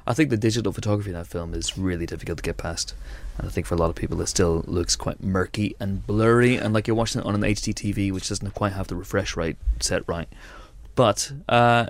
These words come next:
I think it's a good film. Weirdly enough, I think his post-Heat films, of his post-Heat films, I actually quite have a soft spot for Miami Vice, but that's another question we'll get into another time.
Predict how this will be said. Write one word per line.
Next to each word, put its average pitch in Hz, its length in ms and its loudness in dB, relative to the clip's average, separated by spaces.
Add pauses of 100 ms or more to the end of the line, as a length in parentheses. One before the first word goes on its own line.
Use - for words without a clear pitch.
(140)
I 127 140 -2
think - 220 -8
it's - 160 -6
a 127 60 -2
good 135 280 2
film. 139 260 0 (380)
Weirdly 156 260 6
enough, 131 280 4 (100)
I 110 120 2
think 107 320 -2
his 107 180 -2
post-Heat 110 460 -2
films, 92 340 -2
of 101 100 0
his 104 120 -2
post-Heat 101 320 -4
films, 92 340 -2 (180)
I - 220 -12
actually - 280 -6
quite 185 260 -4
have 175 180 -8
a 175 40 -4
soft 170 260 -4
spot - 120 -10
for 165 120 0
Miami 160 260 0
Vice, 151 300 -2
but 123 80 0
that's 117 160 0
another 98 180 2
question 85 280 -4
we'll 92 60 -4
get 90 120 -2
into 95 140 -8
another 85 220 -6
time. - 160 -14